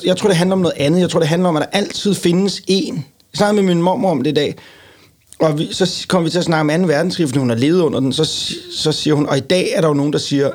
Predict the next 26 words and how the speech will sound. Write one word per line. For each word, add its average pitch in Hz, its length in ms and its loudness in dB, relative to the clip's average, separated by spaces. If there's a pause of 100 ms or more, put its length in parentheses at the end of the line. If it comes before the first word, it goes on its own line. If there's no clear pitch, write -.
at 123 100 0
der 123 60 2
er 113 160 -2 (120)
koncentrationslejrene 123 880 -2
slet 208 180 0
ikke - 140 -4
fandtes. 104 460 -6
Hvordan 139 200 0
kan 180 100 -2
de - 60 -4
sige 220 280 0
det?" 127 160 0 (840)
Og, 156 340 2
og, 151 240 2 (180)
og, 139 320 2
øhm, 123 300 0 (180)
og 143 80 2
det 147 100 0
slog 220 280 0
mig, 208 100 2
jeg 185 100 0
tror, - 140 0
det 180 100 4
handler 190 240 2
om, 175 160 0
at 170 120 -2